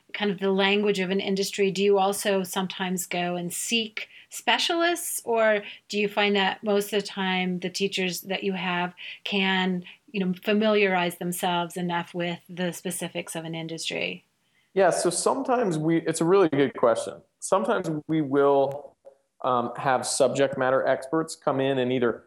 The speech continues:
Speaker 2: you know, create lesson plans for the teachers that customize it further to the industry that the employee works in, or, um, we'll actually host, like, webinars or be a part of, like, group lessons on very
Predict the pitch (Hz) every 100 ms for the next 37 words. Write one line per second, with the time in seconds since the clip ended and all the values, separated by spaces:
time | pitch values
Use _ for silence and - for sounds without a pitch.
0 | - 123 110 - 143 147 - 131 131 139
1 | 139 143 135 135 135 135 - 117 113 139
2 | 135 147 143 151 147 123 82 - 131 -
3 | 127 123 123 120 120 - - 120 120 127
4 | 123 120 113 98 120 120 - 135 123 123
5 | 123 123 117 156 127 - 123 117 127 190
6 | 185 180 170 160 160 _ _ - 131 123
7 | 123 120 120 - 131 120 117 113 - 131
8 | 127 127 135 - 131 127 135 135 127 -
9 | - 120 - 175 180 175 165 156 147 135
10 | 120 127 123 - 131 113 107 - 98 -
11 | 143 156 156 - 151 143 139 147 139 131
12 | 117 117 113